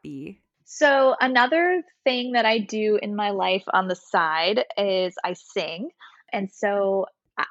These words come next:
Speaker 2: although I love to sing, I really wish that I also could play an instrument, and I don't do that. I was never in band. I never learned an instrument, and I really think that would have been a great complement to singing. It would have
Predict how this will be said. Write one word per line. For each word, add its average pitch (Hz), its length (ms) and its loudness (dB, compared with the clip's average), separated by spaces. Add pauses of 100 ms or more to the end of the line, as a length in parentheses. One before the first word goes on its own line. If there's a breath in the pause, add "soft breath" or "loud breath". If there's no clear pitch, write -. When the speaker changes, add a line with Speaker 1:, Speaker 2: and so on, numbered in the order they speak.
Speaker 2:
although 214 300 6
I 214 140 4
love 196 360 -2
to 285 140 -6
sing, 226 460 -4
I 202 140 -2
really 214 480 -2
wish 208 300 -4
that 202 140 -2
I 190 120 -2
also 190 400 -6
could - 120 -10 (120)
play 175 140 -6
an 165 100 -14 (100)
instrument, 151 640 -14
and 180 140 -10
I 165 220 -6
don't 160 320 -6
do 156 180 -6
that. - 260 -10 (220)
I 180 120 0
was 175 180 -4
never 180 280 -2
in 202 180 -2
band. 196 500 -2
I 202 60 0
never 185 300 -2
learned 190 360 -4
an 214 120 -6
instrument, 185 760 -4
and 180 100 -2
I 180 80 0
really 196 420 0
think 180 200 -6
that 165 180 -6
would 175 160 0
have 165 160 -6
been 170 160 -6
a 160 80 -10
great 165 280 -6
complement 214 580 -8
to 247 120 -2
singing. 233 440 -8
It 196 140 -2
would 175 120 2
have 175 100 -2